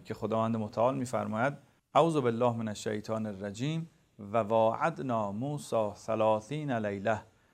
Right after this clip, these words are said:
و اتممناها بعشر فتم میقات ربه اربعین لیله.» بعد از اینکه حضرت موسی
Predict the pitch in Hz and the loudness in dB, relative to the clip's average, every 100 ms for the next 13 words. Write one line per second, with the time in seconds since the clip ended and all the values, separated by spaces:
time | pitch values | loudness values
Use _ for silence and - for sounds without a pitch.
0 | _ _ 95 110 110 - 113 107 117 135 | _ _ -4 -2 -4 -4 -4 -2 0 0
1 | 127 117 107 107 117 113 - - _ _ | 2 0 2 0 2 0 -4 -16 _ _
2 | _ _ - 131 185 202 147 120 113 110 | _ _ -2 0 0 0 -2 -2 -4 -2
3 | 113 113 107 - 104 101 101 107 113 151 | 2 4 2 -2 -4 -6 -8 -8 -4 -2
4 | 165 - 113 104 95 101 120 160 156 127 | -4 -2 -2 -2 -6 -6 -4 -4 -2 -2
5 | 135 117 98 95 95 - _ _ _ _ | -2 -2 -4 -4 -6 -8 _ _ _ _
6 | _ _ - 214 208 196 185 190 180 180 | _ _ 0 2 2 0 0 -6 -2 2
7 | 175 165 170 - _ _ - 175 170 175 | 4 4 0 -8 _ _ 4 4 4 0
8 | 165 165 160 156 - 156 147 143 | 0 -4 -4 -6 2 6 8 6